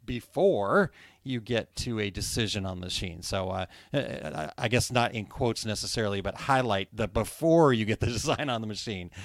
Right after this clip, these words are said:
Um, and so it's gonna be a great one. If you wanna head over to eric campbell dot com, you can just click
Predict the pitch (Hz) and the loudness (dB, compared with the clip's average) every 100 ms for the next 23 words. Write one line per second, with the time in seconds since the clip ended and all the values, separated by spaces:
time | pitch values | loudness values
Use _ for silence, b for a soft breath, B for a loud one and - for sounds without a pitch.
0 | 131 127 - 101 92 90 B B 104 98 | -12 -10 2 4 4 -2 B B -4 0
1 | - 98 95 - 117 110 123 123 127 123 | 4 4 4 4 4 6 6 6 6 4
2 | - 104 104 95 110 107 104 - 110 - | 2 2 2 2 4 4 0 -2 -4 -2
3 | 117 110 - - 117 117 110 110 98 - | 0 0 -2 -4 -2 -2 -4 -2 -4 -4
4 | - 139 131 131 120 110 95 - - 117 | -6 0 2 2 0 -4 -8 -10 -10 -12